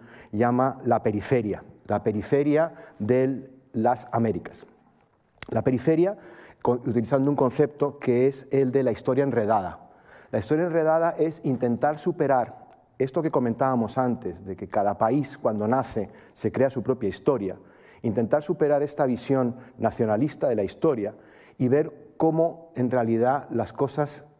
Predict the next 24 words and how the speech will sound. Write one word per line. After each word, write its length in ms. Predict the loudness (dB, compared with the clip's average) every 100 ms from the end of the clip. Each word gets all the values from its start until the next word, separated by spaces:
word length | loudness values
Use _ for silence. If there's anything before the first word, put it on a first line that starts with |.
| _ -20
s-, 440 | -20 _ -18 -14
están 260 | -4 0 2
mucho 260 | 0 0
más 160 | 0 -2
entrelazadas 580 | -2 0 -2 0 -2 0
de 60 |
lo 80 | -2
que 100 | -4
creemos. 480 | -4 -4 -4 -10 -18 -20 -20 -20 _ -6
El 120 | -4
Imperio 240 | 0 0
francés, 540 | 0 -2 0 0 0 -6
el 120 | -6 -4
Imperio 220 | -2 -2
español 500 | 0 2 2 2 -2
y 60 | -6
el 60 |
Imperio 260 | -4 -2 0
británico 600 | 0 0 0 -2 -8 -14 -18 -20 -20 -20 -20 -20 _ _ _ _
tenían 340 | 0 2 2
mucho 320 | 2 2 2
más 200 | 0 0
en 100 | -2
común, 480 | -2 0 2 0 -2